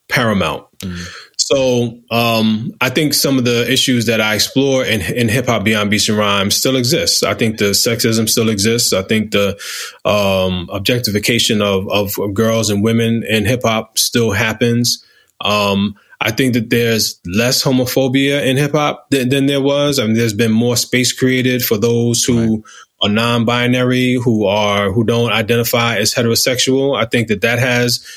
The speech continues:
Speaker 1: um, there's been some shifts, uh, happening there. Um, I think the sound has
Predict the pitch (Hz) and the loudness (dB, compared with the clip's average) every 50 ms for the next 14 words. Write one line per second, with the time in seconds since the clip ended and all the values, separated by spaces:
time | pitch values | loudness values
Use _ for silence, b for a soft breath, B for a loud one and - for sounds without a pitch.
0 | B B B B B 110 110 113 113 113 110 107 107 120 120 110 98 113 120 113 | B B B B B -2 0 2 2 2 2 0 0 0 0 0 0 0 0 0
1 | - - 110 98 - - - 131 123 123 - - - - - - 107 107 107 107 | 0 0 0 0 0 0 0 0 0 0 0 -2 -2 -4 -2 -2 0 0 0 0
2 | 107 - 139 123 117 - 113 107 104 101 95 117 120 131 135 139 147 165 165 b | 0 0 0 -2 0 0 0 0 0 0 0 0 0 0 0 0 -2 -4 -6 b
3 | b b b b b b b - - 117 123 120 120 117 120 117 117 117 117 120 | b b b b b b b -4 -2 0 0 2 2 2 2 2 2 0 -2 -4
4 | - _ - - 117 120 156 147 131 127 120 107 - - - - 123 123 131 139 | -8 _ -6 -6 -4 -2 0 -2 0 0 0 0 0 0 0 0 0 0 0 0
5 | 143 143 143 147 147 147 151 151 147 135 120 156 147 143 139 135 139 143 143 | 0 2 2 0 0 0 0 -2 -2 0 0 0 0 0 0 0 0 -2 -4